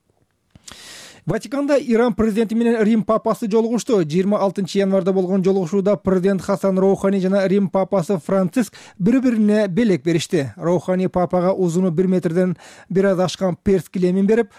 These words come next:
ал шииттердин ыйык саналган Кум шаарында колдоо т-, согулганын билдирди.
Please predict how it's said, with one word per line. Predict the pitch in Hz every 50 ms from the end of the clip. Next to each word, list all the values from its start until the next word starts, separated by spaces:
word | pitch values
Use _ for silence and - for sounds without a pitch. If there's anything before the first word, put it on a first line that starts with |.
| - - _
ал | - 208 226 - 208
шииттердин | - - 214 220 202 - - 220 208 190 240 - -
ыйык | 226 226 240 254 254 -
саналган | - - 220 208 208 202 196 202 214 208 -
Кум | - - 240 247 254 208
шаарында | - - 208 208 202 196 190 196 196 196 208 190 -
колдоо | - 196 202 196 196 170 202 208 208 202
т-, | - - 220 185 -
согулганын | - 196 185 196 190 180 175 170 170 165 156
билдирди. | 160 160 170 156 147 156 131